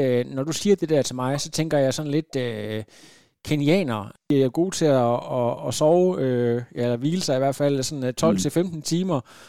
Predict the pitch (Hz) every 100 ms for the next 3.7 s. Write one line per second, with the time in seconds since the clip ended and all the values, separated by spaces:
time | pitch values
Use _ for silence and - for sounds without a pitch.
0 | _ 135 127 143 151 160 156 - 147 165
1 | 165 156 160 151 143 165 - - - 131
2 | 123 139 135 151 175 - 170 120 110 -
3 | - 151 151 147 170 165 160